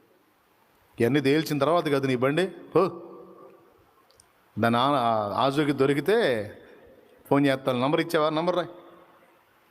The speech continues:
పో, ఫోన్ చేస్తావు లేపు. ఇక వాళ్ళు వాళ్ళ దయ. ఇక నువ్వు డైలీ, డైలీ, "సార్,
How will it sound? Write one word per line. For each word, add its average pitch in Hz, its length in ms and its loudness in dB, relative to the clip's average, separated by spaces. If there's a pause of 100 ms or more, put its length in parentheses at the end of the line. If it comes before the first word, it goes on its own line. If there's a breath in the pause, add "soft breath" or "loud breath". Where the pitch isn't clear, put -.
(1300)
పో, 143 100 4
ఫోన్ 151 200 2
చేస్తావు 139 280 0
లేపు. 127 240 -2 (1000 loud breath)
ఇక 107 140 -2
వాళ్ళు 120 600 0 (360)
వాళ్ళ 104 140 0
దయ. 90 280 -2 (1500 loud breath)
ఇక 165 120 4
నువ్వు 185 160 2
డైలీ, 208 480 2 (1600)
డైలీ, 180 380 2 (1700)
"సార్, 139 240 2